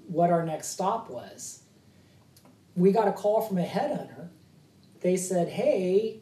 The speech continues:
what do you think about moving to Lexington, Kentucky?" Well, my wife was a flight attendant the first, you know, twelve years of our marriage.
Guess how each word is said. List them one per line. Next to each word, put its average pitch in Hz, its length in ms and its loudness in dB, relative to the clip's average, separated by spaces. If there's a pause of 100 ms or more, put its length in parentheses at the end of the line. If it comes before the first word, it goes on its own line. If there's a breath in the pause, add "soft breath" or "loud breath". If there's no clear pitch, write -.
what 170 160 2
do 196 80 8
you 190 60 4
think 196 200 2
about 180 380 -2
moving 180 440 4
to 170 100 -2
Lexington, 175 560 -4
Kentucky?" 196 680 -6 (300)
Well, 180 440 0 (560 loud breath)
my 180 680 2 (400)
wife 220 560 4
was 180 160 2
a - 20 0
flight 214 380 2
attendant 165 640 -6
the 170 80 -2
first, - 640 -4 (200)
you 170 80 -4
know, 156 140 -4
twelve 180 480 0
years 180 300 0
of 156 100 -8
our 156 120 -4
marriage. 165 840 -2